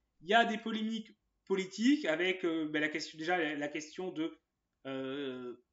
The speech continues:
ben, de rappeler que, voilà, il n'y a pas eu que l'esclavage, la traite négrière, et donc certains utilisent le fait qu'il y a eu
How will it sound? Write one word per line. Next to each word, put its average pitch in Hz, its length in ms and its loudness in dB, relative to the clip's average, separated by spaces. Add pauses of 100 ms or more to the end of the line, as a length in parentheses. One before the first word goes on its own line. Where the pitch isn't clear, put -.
(520)
ben, 151 120 -4
de 151 60 0
rappeler 160 400 4
que, 175 240 6
voilà, 170 220 2
il 151 40 2
n'y 151 60 2
a 151 60 0
pas 180 120 2
eu 180 120 4
que - 100 2
l'esclavage, 160 500 2
la 143 80 -4
traite 156 260 -6
négrière, 165 440 0
et 143 60 -4
donc 143 120 -4
certains 190 400 0 (100)
utilisent 220 440 -2
le 165 80 0
fait 190 240 -2
qu'il 156 140 0
y 147 40 0
a 147 40 0
eu 147 80 -4